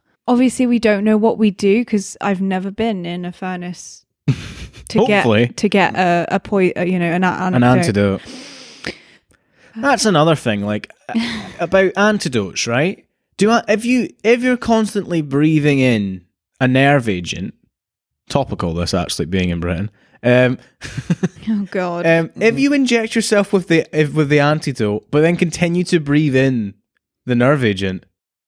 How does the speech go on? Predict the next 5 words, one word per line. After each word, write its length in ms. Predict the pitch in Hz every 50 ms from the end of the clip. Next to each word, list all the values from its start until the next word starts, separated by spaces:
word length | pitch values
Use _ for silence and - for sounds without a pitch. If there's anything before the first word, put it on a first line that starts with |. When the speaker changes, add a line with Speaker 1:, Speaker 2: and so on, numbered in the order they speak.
| _ _ _ _
Speaker 2:
surely 440 | - - - 247 254 247 233 196 170
it 140 | 165 156 -
doesn't, 320 | 160 170 151 139 147 -
like, 400 | 117 127 120 113 110 _ - - _ _ _ _ _ _ _ _ _ _ _ _ _ _ _ - -
help 540 | 139 - 214 196 135 90 - - _ -